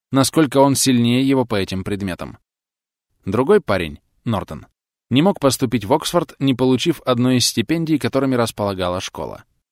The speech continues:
Нортон спросил Филиппа, будет ли он ее добиваться. «А тебе какое дело?» спросил Филипп.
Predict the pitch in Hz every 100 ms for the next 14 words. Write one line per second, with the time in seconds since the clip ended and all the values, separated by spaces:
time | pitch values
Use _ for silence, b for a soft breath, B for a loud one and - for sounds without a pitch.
0 | _ _ _ _ _ _ 92 90 104 110
1 | - 120 120 180 123 98 87 58 - _
2 | - 170 185 120 117 123 123 104 101 98
3 | 90 80 - 50 _ _ _ _ _ _
4 | _ _ _ - 147 220 208 - 87 95
5 | 92 98 95 67 55 _ _ _ _ _
6 | _ _ - - 85 - 85 82 87 73